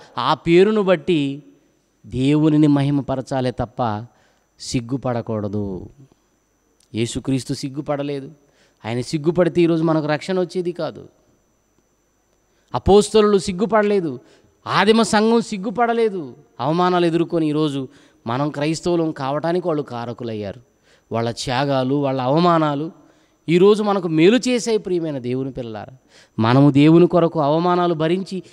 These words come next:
ఇంకొంతమందిని రక్షణ మార్గంలోనికి తీసుకురావాలి తప్ప, సిగ్గుపడి మనం దేవుణ్ణి వదిలిపెట్టకూడదు. ఏ పరిస్థితుల్లో, ఎట్టి పరిస్థితుల్లో కూడా మనం ప్రభువును వదిలిపెట్టకూడదు. మనం ఏం చూసాం వాక్యంలో ఇప్పటి వరకు?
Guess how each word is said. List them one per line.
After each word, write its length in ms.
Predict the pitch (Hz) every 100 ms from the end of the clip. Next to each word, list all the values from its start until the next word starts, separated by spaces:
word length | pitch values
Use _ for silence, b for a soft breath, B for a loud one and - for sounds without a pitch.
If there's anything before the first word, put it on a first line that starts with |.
| b
ఇంకొంతమందిని 760 | 165 196 220 214 214 214 233 262
రక్షణ 380 | 233 190 - 254
మార్గంలోనికి 600 | 247 247 240 254 254 247
తీసుకురావాలి 560 | 202 220 180 208 190 170
తప్ప, 400 | 156 - 151 123 b b
సిగ్గుపడి 560 | - 175 160 185 185 175
మనం 260 | 160 147
దేవుణ్ణి 320 | 143 147 147 139
వదిలిపెట్టకూడదు. 1120 | 139 143 139 - 120 120 110 113 107 95 110 _ _ _ _ _ _ _ _ _ _ _ _ -
ఏ 200 | 131 196
పరిస్థితుల్లో, 720 | - 180 214 226 220 226 214
ఎట్టి 300 | 180 180 220
పరిస్థితుల్లో 720 | 170 175 196 208 214 262 247 240
కూడా 280 | 220 202 175 b b -
మనం 200 | 143 147
ప్రభువును 400 | 139 127 131 127
వదిలిపెట్టకూడదు. 760 | 113 113 110 - - 98 98 - _ _ _ _ _ _ _ _ _ _ _ _ _ _ _ -
మనం 120 | 104
ఏం 220 | 110 131 139
చూసాం 280 | 156 147 160
వాక్యంలో 380 | 139 139 165 151
ఇప్పటి 200 | 147 170
వరకు? 340 | 170 170 220